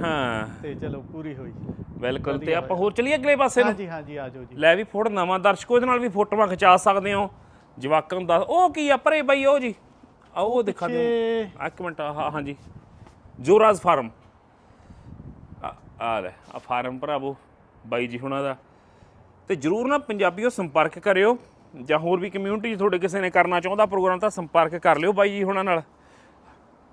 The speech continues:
Speaker 1: ਸੋਹਣਾ ਵਾਲਾ। ਉਹ ਕੀ ਆ?
Speaker 2: ਉਹਦੇ ਵਿੱਚ ਆਪਣਾ ਛੋਟੇ ਵਾਟਰਫਾਲ ਬਣਾਏ ਹੋਏ ਆ ਜੀ।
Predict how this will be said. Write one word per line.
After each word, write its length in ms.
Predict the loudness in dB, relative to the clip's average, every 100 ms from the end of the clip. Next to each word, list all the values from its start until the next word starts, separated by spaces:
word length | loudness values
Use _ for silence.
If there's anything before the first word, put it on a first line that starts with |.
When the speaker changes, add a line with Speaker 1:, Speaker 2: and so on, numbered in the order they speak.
| _ _ _
Speaker 1:
ਸੋਹਣਾ 240 | -8 -4 -2
ਵਾਲਾ। 320 | 0 -2 -6 _ _ _ -20 _ _ -6
ਉਹ 120 | -4
ਕੀ 180 | -4 -10
ਆ? 40 | -10 -18 -20 -20 -16 -12
Speaker 2:
ਉਹਦੇ 200 | -10 -10
ਵਿੱਚ 260 | -10 -10
ਆਪਣਾ 440 | -10 -8 -6 -6 -8
ਛੋਟੇ 220 | -10 -6
ਵਾਟਰਫਾਲ 520 | -6 -6 -6 -4 -6
ਬਣਾਏ 260 | -4 -6 -4
ਹੋਏ 200 | -4 -4
ਆ 60 |
ਜੀ। 140 | -6